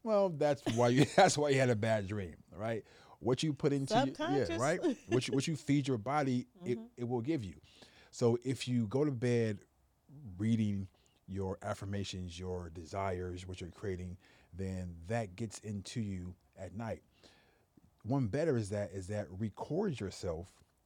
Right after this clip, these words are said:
Speaker 1: talking about everything you desire, what you're creating, and then just play it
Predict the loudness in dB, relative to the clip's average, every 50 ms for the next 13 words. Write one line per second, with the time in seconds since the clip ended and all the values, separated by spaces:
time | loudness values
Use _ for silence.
0 | _ _ _ _ _ -16 -10 -6 -4 -4 -2 -2 -2 -2 -2 -2 -4 -4 -4 -6
1 | -8 -12 _ _ _ _ _ _ _ -6 -4 -2 -2 -2 -2 -2 -2 -2 -2 -2
2 | -2 -4 -6 -6 -4 -4 -2 -2 -2 -4 -4 -6 -8 -12 -10 -8 -6 -4 -4 -6
3 | -6 -8 -8 -6 -6 -4 -4 -4 -4 -6 -8 -10 _ -12 -6 -4 -2 0 0 -2
4 | -4 -6